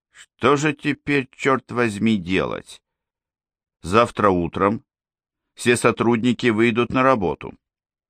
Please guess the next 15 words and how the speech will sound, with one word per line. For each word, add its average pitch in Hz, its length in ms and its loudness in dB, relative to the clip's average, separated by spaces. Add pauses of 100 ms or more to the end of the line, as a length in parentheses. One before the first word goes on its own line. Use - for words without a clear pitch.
(140)
Его 87 320 2
операционный 98 800 2
директор 85 640 -4 (600)
увидит, 95 520 0
что - 220 0
натворил 110 580 2
босс, 107 440 -2 (680)
и 101 120 2
будет 104 440 2
нудеть. 95 720 0 (1000)
Индустрия 147 680 2
финансовых 151 640 0
услуг 147 380 -2
строго 131 480 0
регулируется. 101 1000 0